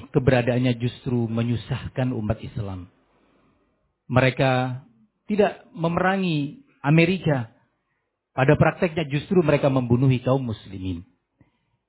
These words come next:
Di negeri Yaman mereka membunuhi umat Islam. Orang-orang tua, pemuda, wanita-wanita, mereka bunuh dengan cara pembunuhan yang sangat sadis.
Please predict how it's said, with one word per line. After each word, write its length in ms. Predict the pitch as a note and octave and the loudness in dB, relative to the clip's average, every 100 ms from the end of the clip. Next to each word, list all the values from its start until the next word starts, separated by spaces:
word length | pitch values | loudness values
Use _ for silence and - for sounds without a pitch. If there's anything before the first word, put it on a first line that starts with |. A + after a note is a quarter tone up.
| _ | _
Di 160 | - A2 | -6 -4
negeri 260 | A2 A#2 | 0 2
Yaman 320 | A#2+ A#2+ A#2 G#2+ | 4 4 2 0
mereka 240 | G#2+ A2+ | -4 -4
membunuhi 480 | A2 A2+ B2 F3 D3+ | -4 -4 -2 2 2
umat 180 | A2 G#2+ | 0 -4
Islam. 540 | A2+ - A2 F#2+ F#2 - _ _ _ _ _ _ _ _ | -8 -10 -8 -8 -12 -18 _ _ _ _ _ _ _ _
Orang-orang 520 | G#2+ G#2+ G2+ G2+ G2+ G2 | -10 -6 -4 -4 -2 2
tua, 520 | A#2+ A2 G#2+ G#2+ G2+ | 4 4 4 0 -2
pemuda, 920 | G2+ G2 A2 A2+ G#2 G#2 G#2 G#2 G2+ - | -4 -4 -2 -2 -2 -2 -2 -2 -4 -6
wanita-wanita, 1160 | G2 G#2 G#2+ G#2+ G#2 G2+ A2 A2 G#2+ G2+ G2+ - _ _ _ _ _ _ _ _ _ _ _ _ _ B2+ | -6 -6 -6 -4 -4 -4 -6 -6 -6 -6 -8 -14 _ _ _ _ _ _ _ _ _ _ _ _ _ 0
mereka 240 | B2+ C3 | 0 0
bunuh 280 | A2+ C3+ C3 | 0 2 2
dengan 360 | A#2+ A2+ A2 G#2+ _ _ _ | 0 -2 -6 -10 _ _ _
cara 200 | D#3 D3+ | 0 0
pembunuhan 520 | C#3 B2+ B2+ B2+ B2+ C3 | 0 0 2 4 2 2
yang 180 | A#2+ A2 _ - | -2 -6 _ -4
sangat 320 | F#3 F#3+ - - | -2 -2 -4 -6
sadis. 280 | A#2+ G#2 | -6 -8